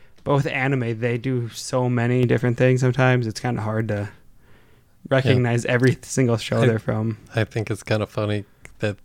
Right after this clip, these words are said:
Speaker 2: that description you just wrote, I imagine that is more than half your conversations with your wife, Lily. She's
Speaker 1: Mm-hmm.
Speaker 2: like, "Oh, yeah, there's this and that, and, uh, I'm excited about this." And your wife is just being the polite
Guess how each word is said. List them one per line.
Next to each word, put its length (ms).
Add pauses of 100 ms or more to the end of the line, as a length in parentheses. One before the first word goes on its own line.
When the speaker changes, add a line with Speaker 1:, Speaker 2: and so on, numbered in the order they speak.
(140)
Speaker 2:
that 320
description 580
you 100
just 260
wrote, 220
I 140
imagine 560
that 180
is 220 (440)
more 300
than 200
half 320
your 80
conversations 960
with 160
your 80
wife, 300
Lily. 340 (220)
She's 100
Speaker 1:
Mm-hmm. 260
Speaker 2:
like, 160 (260)
"Oh, 200
yeah, 380
there's 260
this 400
and 160
that, 380
and, 360
uh, 300 (420)
I'm 140
excited 400
about 260
this." 360
And 140
your 120
wife 280
is 160
just 180
being 200
the 80
polite 380